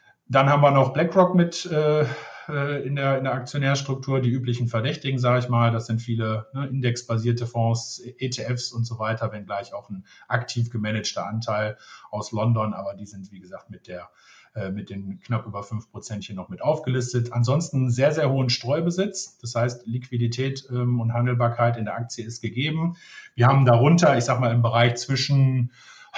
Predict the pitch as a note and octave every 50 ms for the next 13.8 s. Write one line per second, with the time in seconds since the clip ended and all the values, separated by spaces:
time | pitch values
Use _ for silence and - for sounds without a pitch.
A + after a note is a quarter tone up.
0 | - - - - - B2 B2+ C3+ D3 D3+ C3 A#2+ A#2+ A#2 A#2 A#2 B2+ C#3 C#3 -
1 | - B2+ A#2+ - - B2+ B2+ A2+ B2 A#2+ - - C#3 C3+ C#3 A#2+ - - B2 B2
2 | B2 A#2+ - A2+ B2+ C3+ C3 - - C3 B2+ B2+ B2+ B2 B2 - _ _ A#2 A2+
3 | A2+ A2+ A2+ A#2 A2+ A#2 A#2 A2+ A2+ G#2+ - - A#2 A2 A2+ A#2+ C3 C3+ B2+ B2
4 | B2 B2 - A#2+ B2 B2 A#2+ - - A#2 A#2+ B2 A#2 - A#2 A2 A2+ A2+ G#2+ A2
5 | A2 A2 G#2+ G2+ - - C3 C3 C#3+ D3+ C#3+ B2 A#2 A#2 A2+ A#2 A#2 A2 G#2+ G#2+
6 | G#2+ G#2+ G#2+ G#2+ A2 - - - G#2+ - A2 G#2 G2+ - _ _ _ _ _ _
7 | _ _ _ _ _ _ _ _ - B2 A2+ A2 A2 A2+ A2 - A#2+ G#2 G#2+ G#2+
8 | G#2+ G#2+ G#2+ G#2+ G#2+ G#2+ F#2 - - _ _ _ - - - - A#2 A#2 - B2+
9 | A#2+ C3 C3+ B2 A#2+ A#2 - - G#2+ A#2 A#2 G#2 G#2 F#2 G2 A2 - - G#2 G2+
10 | - A2 G#2+ - - B2 A#2 A2 G#2+ G#2 G#2 G#2 - A#2 A#2 A#2 A#2 - A2 A2
11 | - - _ - C3 C#3 B2 B2 - - C3+ B2 - C#3 C3 - B2 A#2 A#2 A#2
12 | - - A#2 A2+ A2+ B2 A#2+ - A#2 A#2+ A#2+ - - B2 A#2+ A2+ A2+ A2+ A2+ A2+
13 | A#2 A#2 - - - - - _ - A#2+ A2+ A2+ A2+ A#2 A#2